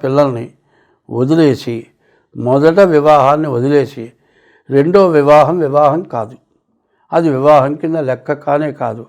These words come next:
అటువంటి చేసుకున్నందువల్ల మహాపాపం పెరిగి జనం దురాగతానికి వెళ్ళిపోతున్నారు. విదేశాల్లో ఇటువంటి లక్షణాలు ఉన్నాయి, మన దేశానికి కూడా ఆ గతి పట్టింది. ఇక రాను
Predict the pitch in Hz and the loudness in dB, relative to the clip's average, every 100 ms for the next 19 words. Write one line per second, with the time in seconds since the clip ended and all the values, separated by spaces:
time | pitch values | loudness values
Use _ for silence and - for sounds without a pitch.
0 | _ _ _ _ _ - 165 170 170 156 | _ _ _ _ _ -8 -4 0 0 -2
1 | 156 160 147 - 156 156 151 147 175 185 | -6 -6 -6 -6 -4 -2 -2 0 2 4
2 | 143 113 - _ _ _ _ _ _ - | 2 0 -18 _ _ _ _ _ _ -10
3 | 135 143 156 220 208 175 165 165 156 156 | 0 2 6 6 6 4 2 2 -2 -2
4 | 147 165 156 135 147 180 196 _ _ _ | -2 -2 -2 -4 -4 -6 -10 _ _ _
5 | _ _ _ _ _ _ _ _ 135 147 | _ _ _ _ _ _ _ _ -2 4
6 | 175 190 190 175 175 170 147 139 147 151 | 6 6 4 4 2 0 -2 -2 -2 -4
7 | 147 143 143 160 220 _ _ _ _ _ | -4 -2 -2 -2 -6 _ _ _ _ _
8 | _ _ 135 139 185 202 196 185 185 208 | _ _ -4 0 4 4 6 4 6 4
9 | 180 156 143 143 135 - 160 147 127 147 | 4 0 -2 -2 -2 0 0 0 0 -2
10 | 214 - _ _ _ _ _ 143 156 202 | -4 -8 _ _ _ _ _ 0 4 4
11 | 220 214 196 196 175 175 170 143 143 143 | 6 4 6 2 2 4 4 4 0 0
12 | 170 151 131 151 139 165 214 214 _ _ | -2 -2 -4 -6 -4 -4 -6 -14 _ _
13 | _ - 156 170 151 160 170 | _ -6 2 4 6 6 6